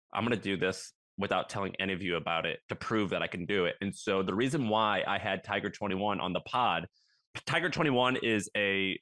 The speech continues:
like, a, it's like Hampton or Y P O, but for wealthy people. I think the average net worth is, like, forty million dollars or something. You have to have at least twenty million, I think, to get in. And it's the same thing where people, like, wealthy people meet and they discuss private stuff that,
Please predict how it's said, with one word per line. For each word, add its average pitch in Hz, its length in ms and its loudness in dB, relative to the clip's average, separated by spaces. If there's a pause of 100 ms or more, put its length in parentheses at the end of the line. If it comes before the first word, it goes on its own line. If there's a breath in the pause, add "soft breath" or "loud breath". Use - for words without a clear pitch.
(100)
like, 98 120 0
a, 92 200 2 (180)
it's 113 120 0
like 131 120 2
Hampton 117 540 2 (260)
or 90 240 0
Y 104 140 4
P 104 160 0
O, 101 100 4
but 98 220 0
for 98 100 0
wealthy 92 300 0
people. 80 260 -6
I 85 60 -4
think 107 140 -2
the 101 120 0
average 98 360 0
net 101 120 -2
worth 92 240 0
is, 98 100 -2
like, 85 120 -4 (100)
forty 92 240 0
million 90 260 0
dollars 87 360 0
or 90 60 -8
something. 101 260 -4 (240 loud breath)
You 110 80 4
have 107 100 2
to 117 60 2
have 110 100 4
at - 120 -2
least 101 200 -2
twenty 98 240 0
million, 98 260 2
I 92 80 0 (120)
think, 107 240 -2
to 110 100 -4
get 95 160 0
in. 98 220 2 (420 loud breath)
And 107 140 2
it's - 240 -2
the 113 140 -2
same 123 240 0
thing 113 120 2
where 92 120 2
people, 113 200 -2
like, 98 200 0
wealthy 107 260 2
people 101 220 2
meet 98 260 0
and 101 100 -2
they 101 60 0
discuss 107 420 -2
private 98 400 0
stuff - 380 0
that, 87 240 0